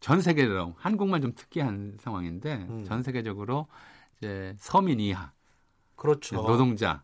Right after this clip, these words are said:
Speaker 2: 그렇죠.
Speaker 1: 그죠? 이런 이제 이런 사람들의 이제 거주
Speaker 2: 지라고
Speaker 1: 예.
Speaker 2: 알려져 있죠.
Speaker 1: 어, 그, 어, 주거 형식으로
Speaker 2: 예.
Speaker 1: 알려져 있죠.
Speaker 2: 예.
Speaker 1: 값싼 주거 형식이고 집단 주거 형식이고.
Speaker 2: 그렇죠.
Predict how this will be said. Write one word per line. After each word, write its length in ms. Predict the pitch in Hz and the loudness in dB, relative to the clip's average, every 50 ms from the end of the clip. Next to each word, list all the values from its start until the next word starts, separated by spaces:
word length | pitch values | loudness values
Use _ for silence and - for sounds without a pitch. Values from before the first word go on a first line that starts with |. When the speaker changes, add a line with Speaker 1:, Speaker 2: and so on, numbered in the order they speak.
| _ _ _ | _ _ _
Speaker 2:
그렇죠. 380 | - 127 127 120 - - 104 | -6 -4 -4 -4 -4 -6 -6
Speaker 1:
그죠? 180 | 95 95 117 139 | -2 -2 0 0
이런 320 | 127 107 104 120 113 104 | 0 0 0 0 0 0
이제 140 | 95 95 104 | -2 -4 -4
이런 320 | 101 98 101 101 127 135 123 | -2 -2 0 2 2 2 4
사람들의 480 | 127 120 117 104 98 98 98 98 92 85 | 2 0 0 -2 -2 -2 -2 -2 -2 -2
이제 340 | 92 95 90 92 92 90 - - | -4 -4 -6 -6 -6 -10 -12 -14
거주 800 | - - 104 98 - 104 95 92 87 87 87 87 90 92 95 95 | -4 -2 -2 -2 -2 -4 -4 -4 -4 -6 -6 -8 -10 -12 -14 -10
Speaker 2:
지라고 680 | 95 95 120 123 117 113 107 104 101 101 101 117 123 117 | -8 -6 -4 -4 -4 -4 -4 -6 -8 -4 0 0 4 6
Speaker 1:
예. 40 | |
Speaker 2:
알려져 380 | - 151 139 131 139 135 127 120 | 6 6 6 6 4 4 2 0
있죠. 420 | 107 - - - - 82 85 98 - | -2 -4 -10 -12 -12 -12 -12 -12 -10
Speaker 1:
어, 160 | 101 95 92 90 85 - | -8 -6 -6 -6 -8 -10
그, 100 | 92 85 _ - - | -12 -14 _ -12 -10
어, 80 | 98 90 80 - | -10 -10 -10 -6
주거 220 | - 101 117 113 | -2 0 0 0
형식으로 460 | 101 92 92 - - - 92 - 110 | 0 -2 -6 -8 -12 -14 -8 -4 -4
Speaker 2:
예. 120 | 107 104 104 | -2 -2 -4
Speaker 1:
알려져 340 | - 87 82 85 82 - | -4 -4 -6 -6 -6 -6
있죠. 360 | 92 87 82 _ - 82 80 80 | -8 -8 -8 _ -12 -12 -10 -8
Speaker 2:
예. 320 | 90 104 113 147 101 95 92 | -8 -8 -6 -6 -8 -8 -10
Speaker 1:
값싼 440 | - - - - - 143 135 123 104 | -8 -10 -10 -2 0 0 0 0 -2
주거 180 | - 101 104 95 | -4 -6 -6 -4
형식이고 680 | 95 92 92 - - 98 92 85 - - 123 135 139 135 | -4 -6 -8 -10 -8 -8 -8 -8 -6 -6 -8 -8 -8 -6
집단 320 | - 107 - 120 110 95 | -8 -6 -4 -2 -4 -4
주거 180 | 90 95 98 90 | -4 -6 -6 -6
형식이고. 320 | 82 85 82 - - 87 | -6 -8 -10 -12 -10 -6
Speaker 2:
그렇죠. 460 | 87 117 113 82 80 78 113 104 110 | -4 -4 -4 -4 -6 -8 -8 -8 -10